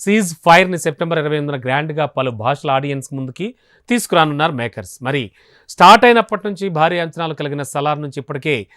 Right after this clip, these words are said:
రిలీజ్ అయిన టీజర్ విపరీతంగా ఆకట్టుకుని మూవీపై అంచనాలు భారీగా పెంచేసింది. విషయం ఏంటంటే, ఇంతకీ త్వరలో రిలీజ్ కానున్న సలార్ సీజ్ ఫైర్ ట్రైలర్కి సంబంధించి ప్రస్తుతం ఒక క్రేజీ బజ్ అయితే టాలీవుడ్లో వైరల్ అవుతోంది.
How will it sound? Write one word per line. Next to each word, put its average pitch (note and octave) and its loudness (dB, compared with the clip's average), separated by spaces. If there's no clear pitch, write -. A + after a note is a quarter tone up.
రిలీజ్ F3+ 0
అయిన F#3+ 4
టీజర్ F3+ -2
విపరీతంగా E3+ -4
ఆకట్టుకుని D#3+ -4
మూవీపై D3+ -6
అంచనాలు D3 -8
భారీగా E3 0
పెంచేసింది. B2+ -12
విషయం C#3 0
ఏంటంటే, G3+ 0
ఇంతకీ F#3+ -6
త్వరలో F3 -4
రిలీజ్ F3 -8
కానున్న D#3+ -4
సలార్ F#3 6
సీజ్ A3 -2
ఫైర్ G3+ 4
ట్రైలర్కి G3+ 0
సంబంధించి F#3 -6
ప్రస్తుతం E3 -6
ఒక D#3+ -8
క్రేజీ A#3+ -2
బజ్ D#3+ -2
అయితే F3 -4
టాలీవుడ్లో D3+ -4
వైరల్ C3 -2
అవుతోంది. G2+ -10